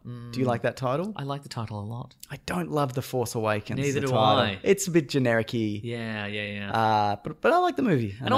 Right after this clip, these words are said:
Speaker 2: also, it, it, it, see, I, I like the, uh, the, why I've put A New Hope probably at the top
Speaker 1: Mm.
Speaker 2: is 'cause you don't have to know anything about the
Speaker 1: Yeah,
Speaker 2: universe.
Speaker 1: right, yeah.
Speaker 2: It's just A New Hope. What kind of hope?
Speaker 1: Fair
Speaker 2: Who's
Speaker 1: point.
Speaker 2: the hope? Is it a man?
Speaker 1: Yeah.
Speaker 2: Is it a thing? Or is it an
Speaker 1: Yeah,
Speaker 2: event?
Speaker 1: that's fair. 'Cause
Speaker 2: But,
Speaker 1: if it
Speaker 2: like
Speaker 1: was like Return of the Jedi, you'd be like, "A what?"
Speaker 2: Oh, a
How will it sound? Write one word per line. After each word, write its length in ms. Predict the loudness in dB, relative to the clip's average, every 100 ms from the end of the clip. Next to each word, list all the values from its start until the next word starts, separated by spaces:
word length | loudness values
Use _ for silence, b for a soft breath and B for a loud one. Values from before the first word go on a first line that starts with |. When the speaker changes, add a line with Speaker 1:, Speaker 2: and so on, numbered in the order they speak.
| 6
Speaker 2:
also, 140 | 4 4
it, 140 | -2
it, 280 | 2 2 2
it, 420 | 2 2 2 -6 -6 _ _ _
see, 220 | -6 0 4
I, 200 | 6 6
I 180 | 6
like 260 | 6 6 4
the, 140 | 4
uh, 60 | 2 2
the, 220 | -8 -8 -10
why 420 | -8 0 4 4
I've 120 | 4
put 320 | 0 -4 -8 -6
A 20 |
New 180 | -2 0
Hope 320 | 2 2 0
probably 420 | -2 -2 0 -2
at 80 | -4
the 60 | -6
top 400 | -4 -2 -2 -2
Speaker 1:
Mm. 260 | 0 0 0
Speaker 2:
is 160 | -4 -2
'cause 180 | -2 -2
you 80 | 0
don't 160 | 0
have 140 | 0 -4
to 100 | -6
know 260 | -2 -2
anything 360 | -2 -4 -6 -6
about 220 | -4 -4
the 60 | 2
Speaker 1:
Yeah, 200 | 6 6
Speaker 2:
universe. 120 | 6 4 4
Speaker 1:
right, 60 | 4
yeah. 80 | 2
Speaker 2:
It's 80 |
just 220 | 4 2 0
A 80 |
New 200 | 0 0
Hope. 220 | 2 2 0
What 120 | 0
kind 140 | 0
of 80 | 2
hope? 320 | 2 2 0
Speaker 1:
Fair 140 | 6 6
Speaker 2:
Who's 80 | 8
Speaker 1:
point. 120 | 8
Speaker 2:
the 60 | 8
hope? 200 | 6 2
Is 100 | -2
it 80 | 0
a 20 |
man? 320 | 6 8 8 6
Speaker 1:
Yeah. 40 |
Speaker 2:
Is 60 | 2
it 80 | 0
a 60 |
thing? 380 | 0 2 2 2
Or 40 |
is 140 | 0 0
it 100 | 0
an 20 |
Speaker 1:
Yeah, 120 | 2
Speaker 2:
event? 400 | 8 8 6 2
Speaker 1:
that's 180 | 2 2
fair. 220 | 4 4
'Cause 140 | 6 8
Speaker 2:
But, 40 | 10
Speaker 1:
if 60 |
it 40 | 10
Speaker 2:
like 80 | 10
Speaker 1:
was 120 | 10
like 160 | 10
Return 260 | 8 6 6
of 60 | 6
the 80 |
Jedi, 300 | 4 6 6
you'd 80 | 4
be 60 | 2
like, 180 | 2 2
"A 60 |
what?" 360 | 0 6 8 8
Speaker 2:
Oh, 60 |
a 40 | 4